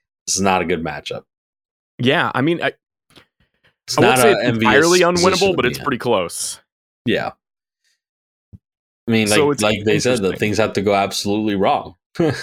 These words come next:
Speaker 2: Yeah. Um,
Speaker 1: Can't expect that, though.
Speaker 2: so looking this over, though, uh, the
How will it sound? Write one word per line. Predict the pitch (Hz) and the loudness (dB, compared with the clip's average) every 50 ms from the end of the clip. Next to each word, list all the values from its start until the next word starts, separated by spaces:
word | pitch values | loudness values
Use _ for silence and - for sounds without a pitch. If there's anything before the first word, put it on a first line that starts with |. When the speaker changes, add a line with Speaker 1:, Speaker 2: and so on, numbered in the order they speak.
| - - _ _ _ _ _ _ _ _ _ _ _ _ | -12 -16 _ _ _ _ _ _ _ _ _ _ _ _
Speaker 2:
Yeah. | - 110 120 143 156 135 101 82 - _ _ _ _ _ _ _ _ _ _ _ _ _ _ - | -4 -2 0 0 0 -2 -4 -8 -12 _ _ _ _ _ _ _ _ _ _ _ _ _ _ -2
Um, | - 135 135 135 131 127 117 110 _ _ - | 2 2 2 2 2 0 -4 -8 _ _ -6
Speaker 1:
Can't | - 98 95 95 92 | -4 -4 -2 -2 -4
expect | 85 - - - 95 92 - - | -8 -8 -6 -6 -6 -6 -4 -6
that, | 90 87 82 - _ | -6 -6 -6 -6 _
though. | - - - - _ _ _ _ _ _ _ _ _ _ _ _ _ _ _ _ - _ _ - | -12 -12 -12 -12 _ _ _ _ _ _ _ _ _ _ _ _ _ _ _ _ -20 _ _ -10
Speaker 2:
so | - - 175 170 160 | -4 0 2 2 2
looking | - 160 151 214 - 294 262 | 2 2 2 2 2 2 0
this | 240 180 - | 0 2 2
over, | 165 151 156 131 123 110 | 2 2 4 2 0 2
though, | 110 104 101 101 95 - | 2 2 2 0 0 0
uh, | 123 123 123 120 | 0 0 0 0
the | 120 120 123 110 95 | -2 -4 -8 -8 -10